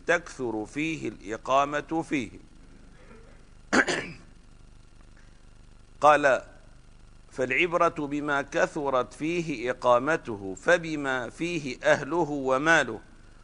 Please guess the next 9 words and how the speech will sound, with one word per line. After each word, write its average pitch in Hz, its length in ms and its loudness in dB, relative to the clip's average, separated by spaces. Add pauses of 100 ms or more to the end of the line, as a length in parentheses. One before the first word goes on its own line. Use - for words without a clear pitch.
(160)
قد 139 180 2
يقيم 113 640 -4
منفردا، 160 800 2 (340)
وأهله 123 560 0
وأولاده 123 960 4
وماله 120 880 -2
في 110 140 -8
المسكن 123 520 -4
الآخر، 151 760 2